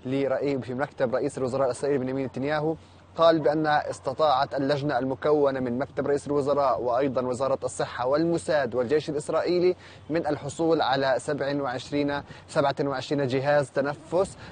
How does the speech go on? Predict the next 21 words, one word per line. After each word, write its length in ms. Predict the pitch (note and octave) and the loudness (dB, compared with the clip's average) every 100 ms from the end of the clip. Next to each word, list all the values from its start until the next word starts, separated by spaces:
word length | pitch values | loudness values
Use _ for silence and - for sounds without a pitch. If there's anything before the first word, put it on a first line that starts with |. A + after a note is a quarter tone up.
| - | -4
إضافة 460 | C#3 D#3+ D#3 D#3 D3+ | 4 4 4 2 0
إلى، 480 | C3 D3+ D3 D3+ - | 2 4 6 4 4
آه، 280 | C#3 C3+ C#3+ | 2 2 -2
أكثر 340 | - D#3 C#3+ | -2 0 2
من 220 | C#3 C#3 | 2 0
ثمانية، 680 | B2+ C3 C#3+ C3+ C#3 C#3 C#3+ | -2 -4 -2 -2 -2 -2 -4
ثمانية 460 | A2+ C#3+ C#3+ D3+ | -4 -2 0 0
ملايين 520 | C#3 C3 C3 C#3 C#3+ C#3 - - - | 0 2 2 2 2 -2 -10 -12 -4
من 260 | C3 C#3+ | -2 0
الكمامات 880 | C#3 C3 D3+ C3+ C3+ C#3 C#3 C#3+ - | 0 0 2 2 0 -2 0 -2 -2
المخصصة 880 | - C3 C3 - C#3 C#3+ B2+ C3+ C3+ | -2 -2 -2 -6 -4 -2 0 0 0
لفيروس 840 | C3 C3 C3 A#2 A#2+ C3+ C3+ C3 - | 2 2 0 0 0 2 2 0 -2
كورونا. 420 | C#3 C#3+ B2+ A#2+ | 2 2 2 -2
هذه 380 | B2+ D3+ D3+ D3+ | 0 2 2 2
تأتي 400 | - D3+ C#3+ D#3 | 2 0 2 2
ضمن 200 | D3+ D3 | 2 0
الإجراءات 480 | C3 C#3 C#3 C#3+ | 0 2 2 0
الإسرائيلية 600 | C#3 C3 D3 C#3 D#3 E3 E3+ - - - | -2 -2 -2 0 2 2 0 -8 -20 -6
بمحاولة 600 | C#3+ D3+ D3 D3+ D#3 D3+ | -2 -2 2 4 6 4
جلب 440 | C#3 A#2+ D3 D#3+ C3 | 2 2 2 2 2
العديد 520 | C#3 A#2+ B2+ D3 | 0 0 2 2